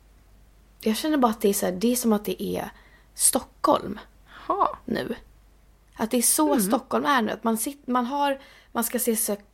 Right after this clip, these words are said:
Speaker 1: typ seriös ut på bilden så här.
Speaker 2: Ja.
Speaker 1: Och sen så, alltså jag vet inte hur jag ska beskriva det här. Och du känner inte igen det heller.
Speaker 2: Fast nu när du säger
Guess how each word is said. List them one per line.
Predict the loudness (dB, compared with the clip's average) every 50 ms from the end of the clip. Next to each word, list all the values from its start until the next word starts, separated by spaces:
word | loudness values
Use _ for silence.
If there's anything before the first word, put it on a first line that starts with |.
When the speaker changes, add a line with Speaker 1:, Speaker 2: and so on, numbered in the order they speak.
| _ _
Speaker 1:
typ | -6 -6 -6 -6 -8
seriös | -8 -6 -6 -2 -2 0 0 2 2 2 4 4 4 4 4 2 0 -4 -4
ut | -4 -4 -4 -6
på | -8 -6
bilden | -6 -4 -6 -6 -6 -6 -2
så | -2 -2
här. | 0 0
Speaker 2:
Ja. | 0 -2 -2 -2 -4 -6 -10 -16 _ _ -20 -20 _ _
Speaker 1:
Och | -10 -4
sen | 0 0 2 2
så, | 2 2 2
alltså | 2 0 0
jag | 0
vet | -2 -4
inte | -4 -4 -4
hur |
jag | -4 -6
ska | -6 -4
beskriva | -2 -2 0 0 0 0 0 0 0
det | 0
här. | -2 -2 -2 -2
Och | -2
du | -2 -2 -2
känner | -2 -2 -2 -4
inte | -4 -6 -4 0
igen | 0 2 2 0 -2
det | -4 -4
heller. | -8 -10 -10 -12 -14 -14 -16 -18 -20 -20 _ 0
Speaker 2:
Fast | 4 4 4 4 4
nu | 2 2
när | 4 2 2
du | 0
säger | -2 -4 -4 -4 -4 0